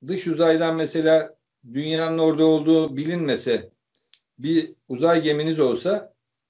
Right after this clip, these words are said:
e, güneşe doğru gitmeye devam ederseniz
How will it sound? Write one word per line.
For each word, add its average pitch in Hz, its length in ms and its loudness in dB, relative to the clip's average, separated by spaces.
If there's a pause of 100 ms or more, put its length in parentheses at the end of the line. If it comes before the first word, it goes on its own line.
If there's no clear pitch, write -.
(180)
e, 113 200 -2
güneşe 156 640 0
doğru 151 360 4
gitmeye 147 520 -4
devam 156 320 4
ederseniz 165 800 -4